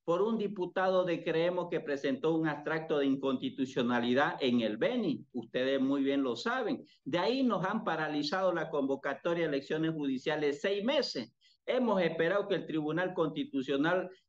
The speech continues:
resuelva ese abstracto de inconstitucionalidad. Y después, ¿qué nos hizo el Senado? Una vez resuelve el abstracto de inconstitucionalidad el Tribunal Constitucional,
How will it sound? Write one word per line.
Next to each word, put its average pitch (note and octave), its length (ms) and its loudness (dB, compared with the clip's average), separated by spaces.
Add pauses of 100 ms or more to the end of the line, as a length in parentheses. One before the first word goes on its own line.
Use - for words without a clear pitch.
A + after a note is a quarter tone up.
(140)
resuelva D3 1000 4 (220)
ese F#3 280 2
abstracto F3 520 2
de D3+ 60 2
inconstitucionalidad. C3+ 1300 0 (280)
Y E3+ 120 2
después, F3 420 2
¿qué A3 140 2
nos G#3 180 0
hizo G#3+ 240 0
el F3+ 80 -2
Senado? G#3 600 -2 (380)
Una G#3+ 320 2
vez G#3 180 0
resuelve F3+ 800 0
el D3 320 -2
abstracto F3 440 -2
de D3+ 100 0
inconstitucionalidad C3+ 1080 0
el E3+ 120 -2
Tribunal D3 400 0
Constitucional, F#3 880 0